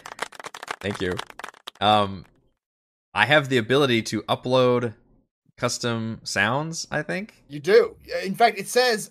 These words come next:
Speaker 2: that there's, there's literally an add sound button. When I hover over, it says that you don't have permissions to upload sounds to this
Speaker 1: So,
Speaker 2: server.
Speaker 1: and I will say something on the dis-, or hopefully I'll remember to say something on the Discord. If any of you watching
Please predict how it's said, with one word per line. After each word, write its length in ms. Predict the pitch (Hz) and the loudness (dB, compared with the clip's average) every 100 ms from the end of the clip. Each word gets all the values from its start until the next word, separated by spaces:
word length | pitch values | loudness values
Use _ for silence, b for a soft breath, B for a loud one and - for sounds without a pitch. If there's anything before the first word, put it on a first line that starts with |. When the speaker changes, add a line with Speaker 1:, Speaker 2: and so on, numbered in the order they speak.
| - | -8
Speaker 2:
that 160 | 196 | -6
there's, 220 | 202 208 | -2 -4
there's 280 | 190 196 190 | -4 -6 -4
literally 360 | 180 240 220 202 | -2 0 2 0
an 100 | 185 - - | -2 -8 -4
add 320 | 170 185 180 | 0 0 -4
sound 580 | - - 180 185 185 139 - | -8 -6 -4 -4 -6 -14 -2
button. 460 | 160 165 143 117 110 b b b | -2 -2 -8 -20 -20 b b b
When 100 | 151 | -6
I 140 | 160 185 | -2 0
hover 360 | 190 208 196 | 0 -2 0
over, 280 | 170 180 175 | 0 0 0
it 100 | 151 | -2
says 140 | 143 151 | -4 -10
that 80 | 147 | -10
you 100 | 160 | -6
don't 200 | 160 156 | -4 -2
have 100 | 160 | -4
permissions 380 | 143 147 135 | -6 -10 -10
to 120 | 139 135 | -8 -6
upload 280 | 135 127 | -6 -8
sounds 260 | - 135 131 | -8 -10 -10
to 60 | 120 | -10
this 80 | 117 | -2
Speaker 1:
So, 300 | 104 104 104 | 2 2 2
Speaker 2:
server. 80 | |
Speaker 1:
and 80 | 107 | 2
I 80 | 110 | 2
will 100 | 127 | 2
say 220 | 120 135 | 2 2
something 240 | 123 123 113 | 2 -2 -2
on 80 | |
the 60 | 101 | -2
dis-, 220 | 104 113 | -2 -4
or 200 | 98 92 | -2 -2
hopefully 220 | 104 95 | -2 -2
I'll 40 | 95 | -2
remember 180 | 104 98 | -2 -4
to 40 | |
say 140 | 90 90 | -4 -4
something 360 | 92 87 85 | -6 -8 -8
on 120 | 76 | -8
the 60 | 87 | -8
Discord. 440 | 85 - 85 82 - b b b _ _ _ | -8 -8 -6 -6 -8 b b b _ _ _
If 200 | 110 110 | -2 -2
any 220 | - 151 185 | -2 0 0
of 140 | 160 | 2
you 320 | 147 151 135 | 2 2 0
watching 640 | - 120 156 - 170 202 | 2 2 2 -2 -4 -6